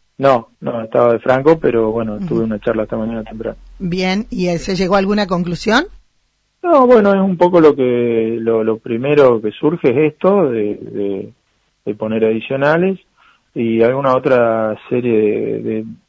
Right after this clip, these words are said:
Speaker 1: de controles que, bueno, lo, lo tenemos que coordinar con la gente que,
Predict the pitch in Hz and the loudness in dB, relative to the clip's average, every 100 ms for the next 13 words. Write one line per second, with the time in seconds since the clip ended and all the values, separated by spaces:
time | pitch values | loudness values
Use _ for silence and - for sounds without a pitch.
0 | _ - 113 107 104 107 104 113 _ _ | _ -12 -6 -4 -4 -6 -10 -14 _ _
1 | _ _ 131 117 113 139 143 170 165 117 | _ _ -8 -6 0 2 4 2 0 -2
2 | 110 139 113 107 101 104 101 104 110 110 | 0 0 0 -2 -2 -2 -4 -6 -10 -10
3 | 104 - 101 101 110 110 107 101 98 - | -12 -6 -6 -4 -4 -6 -8 -10 -10 -8
4 | 113 107 110 110 110 | -8 -8 -10 -10 -12